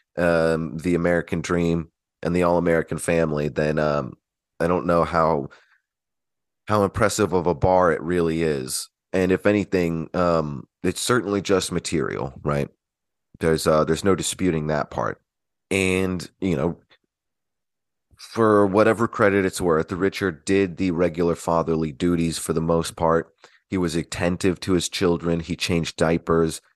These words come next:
He stayed up, um, with them while they were sick. Um, he was romantic with his wife. He would give her bouquets of flowers.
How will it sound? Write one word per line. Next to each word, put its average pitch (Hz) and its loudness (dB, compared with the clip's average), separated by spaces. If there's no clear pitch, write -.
He 85 -6
stayed 92 2
up, 85 2
um, 87 2
with 82 0
them 85 2
while 80 0
they 78 -2
were 71 -4
sick. - -4
Um, 78 0
he - -4
was 95 4
romantic 85 0
with 85 2
his 85 -2
wife. 82 -2
He 80 -6
would 67 -10
give 80 -2
her 78 2
bouquets 78 -2
of 73 -4
flowers. 85 0